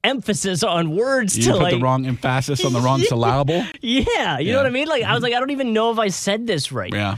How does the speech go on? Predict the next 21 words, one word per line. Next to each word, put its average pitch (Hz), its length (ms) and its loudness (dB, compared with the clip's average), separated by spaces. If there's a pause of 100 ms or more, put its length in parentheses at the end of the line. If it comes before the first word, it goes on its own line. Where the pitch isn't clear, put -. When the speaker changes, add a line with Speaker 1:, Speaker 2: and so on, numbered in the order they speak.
Speaker 2:
I - 80 -2
get 254 100 -2
that. 143 40 -2
Speaker 1:
Um, 120 400 -2 (100)
but 165 180 0
Speaker 2:
Yeah. 170 140 -2
Speaker 1:
they, 196 160 -2
they 156 240 -2
seemed 147 240 -4
cool 123 160 0
with 123 140 2
it, 147 160 -2
so, 117 140 0
like, 110 260 -2
here 127 180 -2
we 127 80 -4
go. 143 220 -2 (240)
But, 143 240 -2 (200)
but 131 240 0 (220)
fishing 220 560 -4 (160)
also 104 760 -4